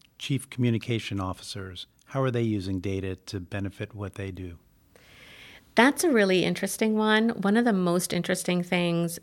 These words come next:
Speaker 2: that I've started to see, certainly in the last, like, year or two, is especially for companies that are dealing with an outside investor community. The investors, the professional investor teams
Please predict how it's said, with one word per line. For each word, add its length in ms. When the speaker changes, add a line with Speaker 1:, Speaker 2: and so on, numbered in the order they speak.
Speaker 2:
that 460
I've 260
started 640
to 120
see, 480
certainly 400
in 80
the 60
last, 340
like, 180
year 240
or 60
two, 380
is 480
especially 340
for 140
companies 600
that 200
are 120
dealing 360
with 140
an 140
outside 420
investor 480
community. 600
The 180
investors, 760
the 120
professional 480
investor 840
teams 600